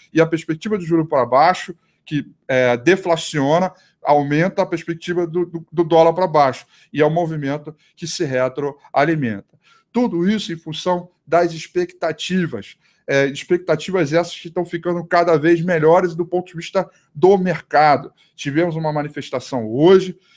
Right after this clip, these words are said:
que foi maravilhosa, o mercado sabia do tamanho dessa manifestação, porque ele foi na frente, apostou nisso,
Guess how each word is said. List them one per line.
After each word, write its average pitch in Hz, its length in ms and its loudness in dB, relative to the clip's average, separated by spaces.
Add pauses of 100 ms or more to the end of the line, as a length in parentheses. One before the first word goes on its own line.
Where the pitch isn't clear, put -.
que 160 100 -12
foi 160 220 -2
maravilhosa, 160 1040 0 (420)
o 220 160 2
mercado 156 760 0 (200)
sabia 202 1040 0
do 165 120 -8
tamanho 196 640 0
dessa 156 280 -6
manifestação, 147 960 -6 (260)
porque 156 300 -8
ele 139 220 -4
foi 185 400 2
na 175 120 -4
frente, 151 560 -8 (160)
apostou 170 720 0
nisso, 151 460 -6